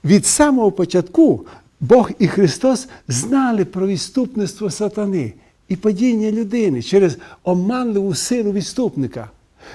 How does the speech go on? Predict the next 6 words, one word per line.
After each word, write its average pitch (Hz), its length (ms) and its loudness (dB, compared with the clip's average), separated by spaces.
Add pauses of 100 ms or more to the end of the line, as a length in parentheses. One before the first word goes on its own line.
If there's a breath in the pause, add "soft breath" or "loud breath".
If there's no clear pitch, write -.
(140 loud breath)
Бог 185 460 0 (340 soft breath)
не 175 640 2 (180)
визначив 214 800 2
наперед 190 580 2
існування 170 640 0
гріха, 131 400 -4